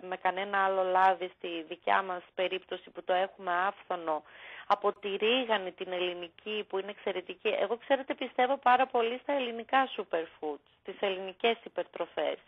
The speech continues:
Ε, από το τσάι του βουνού, το οποίο μπορούμε να το έχουμε καθημερινά στην, στην, ε, ζωή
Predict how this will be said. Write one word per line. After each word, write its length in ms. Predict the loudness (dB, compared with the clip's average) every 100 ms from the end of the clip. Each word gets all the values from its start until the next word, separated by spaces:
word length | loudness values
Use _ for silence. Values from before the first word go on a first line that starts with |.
| _ -20 -20 -20 -20 0
Ε, 240 | 6 8
από 220 | 8 6
το 140 | 2 2
τσάι 280 | 6 6 6
του 180 | 0 -2
βουνού, 480 | -4 -2 0 2 2
το 80 | 0
οποίο 260 | 2 0
μπορούμε 320 | 2 2 0 -2
να 120 | 0
το 100 | 2
έχουμε 380 | 2 0 -8 -4
καθημερινά 840 | -2 -2 -2 -6 -4 -4 -2 0 -2
στην, 240 | -4 -8 -8 -8 -8 -8 -10 -14
στην, 180 | -10 -8 -8
ε, 580 | -8 -6 -6 -8 -8 -8 -2
ζωή 340 | 0 0 -2